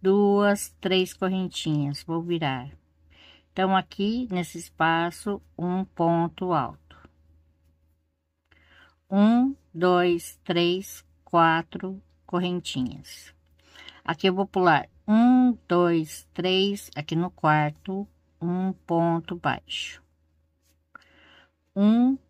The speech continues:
dois, três, quatro correntinhas. Aqui nesse espaço,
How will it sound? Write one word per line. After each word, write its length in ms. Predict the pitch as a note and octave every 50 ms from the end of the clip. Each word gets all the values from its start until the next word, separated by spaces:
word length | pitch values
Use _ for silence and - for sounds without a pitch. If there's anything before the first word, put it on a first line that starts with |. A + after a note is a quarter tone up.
| _
dois, 580 | - F3+ F#3 F3+ F3+ F3+ F3+ F3 F3 - - - _
três, 680 | _ - E3+ F3+ F3+ F#3 G3 G#3+ A3 - - - - - _ _ _ _
quatro 580 | - F3+ F3 E3+ E3+ E3+ E3+ - - F3+ G3 -
correntinhas. 1160 | _ - - F3+ F3+ F#3 F3 F3 - - - D#3 C#3 B2 - - D3+ - - - - - - _ _ _ _ _ _ _ _ _ _ _ _ _ _ _ _ _ - - - - _ _ _ _ _ _ _ _ _ _
Aqui 500 | - F3 - - - F#3 F#3+ G#3+ A3+ G#3+
nesse 280 | F#3+ F3+ E3+ - -
espaço, 840 | D#3+ - - _ - C#3+ C#3+ D3+ D#3 - - - - - A3+ C4+